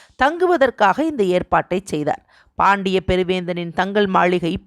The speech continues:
பேரழகோடு வடிவமைக்கப்பட்டிருந்தது. கொற்றர்களின் தாய் நிலம் என்று வர்ணிக்கப்படும் வெங்கல் நாடு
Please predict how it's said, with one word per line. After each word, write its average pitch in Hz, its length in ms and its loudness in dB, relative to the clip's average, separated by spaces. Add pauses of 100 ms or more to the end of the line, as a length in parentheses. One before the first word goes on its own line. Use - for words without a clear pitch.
பேரழகோடு 220 880 4
வடிவமைக்கப்பட்டிருந்தது. 151 1200 -4 (500)
கொற்றர்களின் 240 800 0
தாய் 202 280 2
நிலம் 208 320 -4
என்று 175 280 -4
வர்ணிக்கப்படும் 175 720 0
வெங்கல் 165 340 0
நாடு 196 280 2